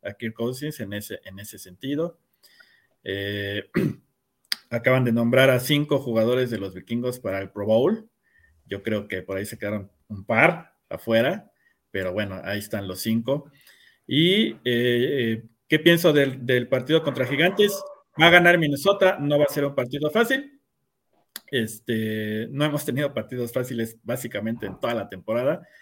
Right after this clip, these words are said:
pero va a ganar Minnesota. Eh, de hecho, tengo muchas ganas de ver ese juego, creo que va a ser muy especial. Es el último juego en casa de esta temporada,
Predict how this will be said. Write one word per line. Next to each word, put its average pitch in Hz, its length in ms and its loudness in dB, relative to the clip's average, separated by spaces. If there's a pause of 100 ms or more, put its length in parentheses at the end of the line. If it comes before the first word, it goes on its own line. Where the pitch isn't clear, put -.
(360)
pero 120 180 -2
va 156 100 6
a 151 40 6
ganar 156 260 4
Minnesota. 180 840 2
Eh, 110 200 -2
de 127 100 -4
hecho, 139 220 -4
tengo 135 200 -4
muchas 156 300 -2
ganas 151 260 -2
de 123 60 0
ver 135 120 2
ese 135 160 -8
juego, 139 580 0
creo 131 180 -6
que 127 80 -6
va 120 80 0
a 120 40 -2
ser 120 140 -8
muy 127 160 -6
especial. 127 680 -2 (320)
Es 131 160 -6
el 143 100 0
último 143 320 -2
juego 123 240 -2
en 107 140 -6
casa 143 400 -2
de 113 120 -2
esta 113 260 -8
temporada, 113 760 -6